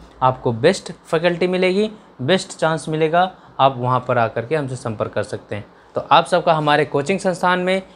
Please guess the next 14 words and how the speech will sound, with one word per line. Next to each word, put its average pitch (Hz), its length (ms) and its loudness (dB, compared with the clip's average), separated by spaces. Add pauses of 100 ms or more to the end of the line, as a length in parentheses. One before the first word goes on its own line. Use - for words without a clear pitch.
(120)
इंदिरा 160 300 4
जीएस 156 300 0
इंस्टीट्यूट 131 300 -2
में 127 140 0
आप 117 80 0
सबका 120 200 -2
स्वागत 156 360 0
है 170 80 2
दोस्तों। 156 340 0 (300)
एक 135 160 0
बार 123 260 4
ज़रूर 190 280 6
हमसे 165 260 -4
मिलिए 156 380 -2